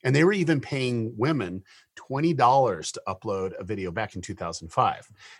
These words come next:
Now, to upload a video back in two thousand five is completely different. And they were hitting this,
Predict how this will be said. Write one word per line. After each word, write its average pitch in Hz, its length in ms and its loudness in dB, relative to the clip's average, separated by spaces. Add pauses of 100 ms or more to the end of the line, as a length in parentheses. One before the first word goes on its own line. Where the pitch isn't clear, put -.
Now, 107 480 2
to - 120 -6
upload 160 300 6
a 151 60 6
video 139 320 4
back 117 200 2
in 113 60 -4
two 120 140 -2
thousand 110 340 0
five 98 200 -2
is 90 100 -8
completely 113 380 -4
different. 127 360 0 (120)
And 110 280 -4
they 117 140 -2
were 104 80 -2
hitting 113 580 2
this, 104 420 -2